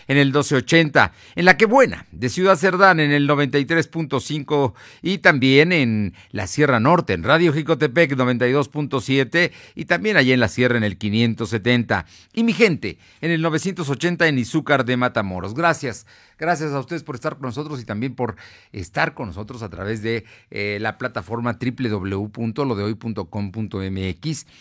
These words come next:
Ah, igualmente en nuestro canal de YouTube, L D H Noticias, y en Facebook en L D H Noticias a través de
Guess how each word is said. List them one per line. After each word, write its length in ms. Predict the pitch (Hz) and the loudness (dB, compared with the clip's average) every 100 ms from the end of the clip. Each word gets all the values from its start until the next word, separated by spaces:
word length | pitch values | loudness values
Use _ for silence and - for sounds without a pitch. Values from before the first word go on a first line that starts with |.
| _ _ - | _ _ -10
Ah, 120 | 113 - | -10 -8
igualmente 920 | 160 151 139 120 107 98 165 160 113 | -6 2 4 4 2 -2 -2 -2 -2
en 160 | 104 95 - - | -4 -6 -10 -2
nuestro 280 | 147 143 | -2 -2
canal 320 | 110 101 110 104 | -2 0 0 -2
de 140 | 90 | -4
YouTube, 540 | 78 120 - 151 127 - - - | -4 -6 0 0 0 -8 -20 -6
L 300 | 113 120 120 | 0 2 2
D 140 | 101 | 0
H 200 | 101 - | 0 -2
Noticias, 600 | 131 139 139 107 156 156 - - - | -4 -2 -2 2 2 2 -4 -12 -2
y 80 | |
en 100 | 131 | 0
Facebook 400 | 117 147 131 160 | 2 0 0 0
en 80 | 123 | 0
L 220 | 104 110 | 0 0
D 80 | 104 | 0
H 200 | 104 - | 0 0
Noticias 600 | 104 90 104 95 120 113 - - _ - | -4 -4 -6 0 0 0 -6 -20 _ -2
a 140 | 123 | 0
través 400 | 110 90 98 90 | 0 -2 -4 -4
de 240 | 101 101 | -4 -4